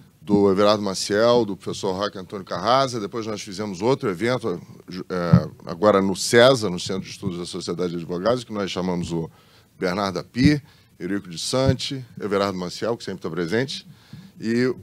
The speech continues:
professor Heleno Torres, que vai ens-, fazer o encerramento desse, desse nosso evento aqui de hoje. Ah,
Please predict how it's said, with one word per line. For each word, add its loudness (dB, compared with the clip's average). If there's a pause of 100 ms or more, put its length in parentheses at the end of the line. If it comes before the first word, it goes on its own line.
(100)
professor 0
Heleno 2
Torres, 4
que -12
vai -2 (200)
ens-, -2
fazer 0
o 0
encerramento -4 (640)
desse, -6 (720)
desse -4
nosso -2
evento 2
aqui -6
de -6
hoje. -8 (600)
Ah, 0